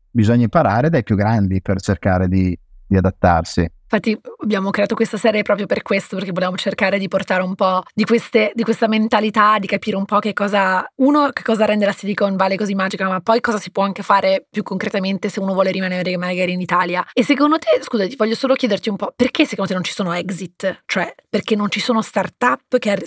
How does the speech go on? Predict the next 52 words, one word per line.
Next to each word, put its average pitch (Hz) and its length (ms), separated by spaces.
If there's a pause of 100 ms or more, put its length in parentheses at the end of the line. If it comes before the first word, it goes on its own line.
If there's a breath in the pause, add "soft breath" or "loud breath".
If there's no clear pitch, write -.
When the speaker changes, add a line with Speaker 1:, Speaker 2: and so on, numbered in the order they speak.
(120)
Speaker 2:
arrivano 202 400
lì 277 360
o - 80
perché 202 280
non 190 180
ci - 100
sono 196 320
le 190 120
corporate 185 500
che 202 100
fanno 180 220
M 175 120
and 180 100
A? 180 400
Cioè, 175 240
qual 277 160
è 185 60
il 170 60
problema 175 300
dell'exit 170 560
secondo 175 260
te 175 220
fondamentale 170 840
in 214 60
questo 180 280
momento 170 240
italiano? 170 380
Speaker 1:
Allora, 113 260
l'exit 147 400
come 139 180
sono 110 300
fatte? 101 340
Le 110 80
exit 131 240
sono 120 220
fatte 101 280
o 113 120
con 104 140
l'I 98 120
P 107 140
O, 113 80
quindi 92 360 (160)
vai 98 280
quotata 92 240
in 87 100
borsa, 95 540 (160)
o 127 420
con 113 220
un 107 80
M 104 140
and 131 120
A 127 540